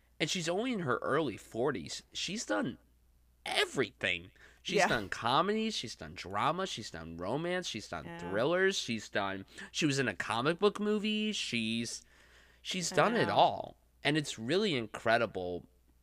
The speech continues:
Speaker 1: to see the trajectory of her career. I mean, she's been acting for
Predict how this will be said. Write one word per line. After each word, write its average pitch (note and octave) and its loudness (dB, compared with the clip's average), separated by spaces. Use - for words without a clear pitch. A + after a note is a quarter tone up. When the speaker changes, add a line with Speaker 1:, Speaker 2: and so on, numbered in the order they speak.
Speaker 1:
to A2+ -6
see B2+ 2
the A#2 0
trajectory A2 0
of F#2+ -6
her G2 0
career. G2 2
I - -4
mean, C3+ -2
she's C3+ -4
been B2 4
acting B2+ 0
for G2+ 2